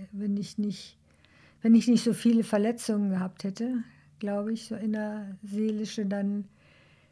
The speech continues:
hätte ich vielleicht mehr Kraft gehabt, das durchzuziehen. Aber so habe ich mich irgendwann, ähm,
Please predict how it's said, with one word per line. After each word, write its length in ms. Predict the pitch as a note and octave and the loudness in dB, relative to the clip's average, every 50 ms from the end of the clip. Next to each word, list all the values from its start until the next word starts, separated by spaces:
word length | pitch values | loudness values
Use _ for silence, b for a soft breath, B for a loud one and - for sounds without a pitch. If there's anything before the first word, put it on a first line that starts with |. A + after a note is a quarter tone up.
| b b b b b _ | b b b b b _
hätte 200 | _ - G#3 A3+ | _ -6 -4 -4
ich 100 | G#3 - | -4 -6
vielleicht 600 | - - G3+ G3+ G3 G3 F#3+ - - G3 F3 E3 | -4 -4 -2 -2 -2 -2 -4 -6 -10 -16 -12 -6
mehr 280 | F#3+ G#3+ G#3 G#3 G3+ F#3+ | -4 -2 0 0 -2 -4
Kraft 340 | G3 - G#3 G3 G3 - - | -4 -6 -8 -8 -8 -8 -8
gehabt, 360 | - G3 F#3 F#3+ F#3 - - | -6 -4 -4 -4 -4 -6 -6
das 200 | F#3+ F#3 - - | -6 -6 -6 -6
durchzuziehen. 920 | - G#3 G3+ G3 F#3+ - - - F#3 D#3 - - F#3+ F3 E3+ E3 E3 E3+ F3 F#3 F#3+ - E3+ - | -6 -4 -4 -4 -4 -8 -10 -10 -10 -10 -8 -6 -6 -4 -4 -4 -4 -6 -8 -12 -16 -18 -12 -8
Aber 260 | G3 F#3 F3+ F3+ F3 | -6 -6 -6 -6 -6
so 240 | E3 F#3+ F#3 F#3+ F3+ | -4 -4 -2 -2 -2
habe 180 | F#3 F#3 G3+ | -4 -4 -6
ich 140 | F#3+ - - | -8 -6 -4
mich 280 | G#3 G3+ F#3 - A3+ G#3 | -4 -4 -4 -6 -8 -6
irgendwann, 640 | G3 F#3+ F#3+ F#3+ F#3 F#3 F3+ F3+ F#3 F#3 F#3 F#3+ F#3+ - b b b b b b b b b b b b b b b b b b b b b b _ _ - | -4 -2 -2 -2 -2 -4 -4 -4 -2 -2 -4 -4 -8 -10 b b b b b b b b b b b b b b b b b b b b b b _ _ -8
ähm, 520 | G3 F#3 F#3 F3+ F3 E3+ F3 E3+ F3+ F#3 | -6 -4 -4 -4 -4 -4 -6 -8 -10 -12